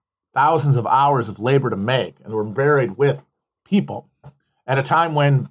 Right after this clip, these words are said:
very few people were buried at all. Uh, and this has led some people to conclude that these early civil societies had hierarchies and aristocracies, and that these, uh, graves are pr-,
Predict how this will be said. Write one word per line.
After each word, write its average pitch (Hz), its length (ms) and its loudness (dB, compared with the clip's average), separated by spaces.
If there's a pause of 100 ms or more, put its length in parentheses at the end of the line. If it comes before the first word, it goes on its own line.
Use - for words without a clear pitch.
very 156 320 0
few 143 180 0
people 139 340 0
were 117 100 2
buried 127 420 0
at 101 100 -4
all. 143 440 0 (1160)
Uh, 113 380 2
and 127 560 -4
this 147 280 0
has 147 360 0
led 135 220 0
some 180 180 0
people 170 240 0
to 131 80 0
conclude 123 460 -2
that 117 180 0 (400)
these 127 220 -4
early 127 240 0
civil 117 320 -8
societies 120 680 -2
had 120 360 0 (360)
hierarchies 143 600 0
and 127 80 -2
aristocracies, 131 1000 -2 (380)
and 110 140 -4
that 117 160 2
these, 123 560 -2
uh, 101 320 0 (260)
graves 139 340 2
are 101 160 -4 (140)
pr-, - 140 -16